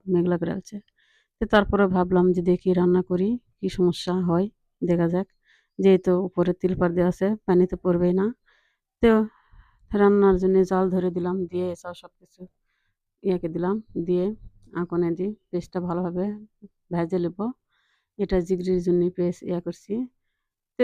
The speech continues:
জিগড়ির জন্য কড়াটা ছোটই হয়েছে, তো এখন করার কিছুই নাই। বড় কড়াতে শাক দিব, শাক আবার বড় কড়া না দিলে লাড়তে ভালো লাগবে না হিনি। এই কড়া দিলে আবার পড়ে যাবে, যেহেতু ছোট কড়া।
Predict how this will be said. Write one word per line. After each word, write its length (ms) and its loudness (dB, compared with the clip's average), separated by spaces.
জিগড়ির 380 0
জন্য 220 2
কড়াটা 320 -2
ছোটই 380 -4
হয়েছে, 340 0
তো 120 -8
এখন 200 -2
করার 260 -4
কিছুই 340 -2
নাই। 200 0
বড় 220 -2
কড়াতে 280 -6
শাক 300 -8
দিব, 160 -8
শাক 280 -6
আবার 180 -4
বড় 240 -4
কড়া 160 -4
না 160 0
দিলে 180 -4
লাড়তে 300 -6
ভালো 240 -6
লাগবে 280 -8
না 80 -4
হিনি। 200 -2
এই 120 0
কড়া 200 0
দিলে 220 -2
আবার 200 -2
পড়ে 200 0
যাবে, 280 -4
যেহেতু 280 -4
ছোট 220 -12
কড়া। 180 -6